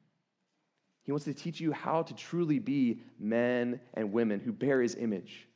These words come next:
how to be who he created us to be. And he displayed that perfectly in the person of Jesus Christ, the Son of God who wrestled with the Father. And when Jesus, he's facing this great test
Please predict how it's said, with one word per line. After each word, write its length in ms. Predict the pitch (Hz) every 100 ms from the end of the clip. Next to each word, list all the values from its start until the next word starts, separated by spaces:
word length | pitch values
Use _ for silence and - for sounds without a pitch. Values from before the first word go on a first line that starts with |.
| _ _ -
how 140 | 156
to 80 | 180
be 340 | 147 165 175 160
who 220 | 160 156
he 240 | - 156
created 600 | 117 - 127 120 131 123
us 380 | 92 107 - - - _ -
to 80 |
be. 340 | 98 95 113 95 - _ _ _ _ _ _ _ _ _ _ _ -
And 140 | 131
he 60 | 139
displayed 380 | 147 - 156
that 120 | 151 -
perfectly 600 | 147 147 135 117 107 -
in 100 | 110
the 80 |
person 340 | 107 127 117 110
of 80 | 92
Jesus 320 | 98 90 -
Christ, 460 | - - - - - -
the 80 | 113
Son 220 | 117 165
of 80 | 165
God 260 | 151 143 135
who 120 | 143
wrestled 460 | 107 131 135 170 120
with 240 | 147 147
the 80 | 139
Father. 360 | 127 127 98 - - _ _ _ _ _ _ _ _ -
And 140 | 120
when 100 | 123
Jesus, 680 | 110 147 143 139 - - - _ _ _
he's 220 | 135 120 - _ _ -
facing 320 | 170 175 202
this 140 | 151 120
great 300 | 139 170 -
test 580 | - 190 - - -